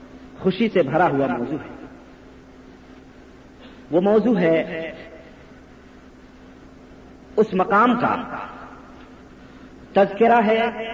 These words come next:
اس جگہ کا، ذکر ہے اس خلد بری کا جس کا وعدہ اللہ تبارک و تعالی نے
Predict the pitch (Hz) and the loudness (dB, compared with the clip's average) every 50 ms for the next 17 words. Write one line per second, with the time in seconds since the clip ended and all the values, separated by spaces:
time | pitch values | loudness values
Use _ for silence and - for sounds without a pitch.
0 | - - - - - - 214 202 139 - - 185 175 233 226 190 170 180 151 143 | -12 -14 -16 -18 -8 -4 -4 -4 -2 -2 0 0 2 2 2 2 0 0 0 0
1 | 143 - - - 147 139 139 135 - - - - - - - - - - - - | -2 -2 -6 -8 -10 -10 -12 -14 -16 -18 -20 -20 -20 -20 -20 -20 -20 -20 -20 -16
2 | - 131 139 196 262 262 262 247 220 220 233 233 254 247 220 220 233 247 254 - | -12 -4 0 0 2 4 4 4 6 6 6 6 4 4 2 0 -4 -4 -6 -8
3 | - - - - - - - - - - - - - - - - - - - - | -10 -12 -14 -14 -14 -16 -18 -20 -20 -20 -20 -20 -20 -20 -20 -20 -20 -20 -20 -20
4 | - - - - - - - - - - - - - - - - 523 - 262 285 | -20 -20 -20 -20 -20 -20 -20 -20 -20 -20 -20 -20 -20 -4 2 4 4 4 2 0
5 | - - 277 277 - - - - - - - - - - - - - - 170 220 | -6 -6 -6 -6 -8 -12 -16 -16 -18 -18 -18 -20 -20 -20 -20 -18 -12 -2 2 4
6 | 233 233 233 254 233 196 214 226 277 247 - 170 147 131 113 - - 170 147 131 | 4 6 6 6 6 6 6 6 6 6 4 4 2 2 2 -2 -4 -6 -6 -8
7 | - - - - - - - - 135 190 220 - - 180 165 165 170 175 180 196 | -8 -12 -14 -16 -16 -16 -14 -6 -2 -2 -2 2 2 2 4 6 6 6 6 6
8 | 214 220 226 233 226 202 214 220 - 170 170 175 196 180 180 175 170 175 196 - | 4 4 4 2 0 -4 -6 -4 -2 2 2 4 2 2 0 -2 -6 -8 -8 -4
9 | - 180 160 160 175 165 170 165 151 151 151 160 147 160 180 208 214 175 165 160 | -2 0 2 4 4 4 4 2 2 0 0 2 2 2 4 4 4 4 4 4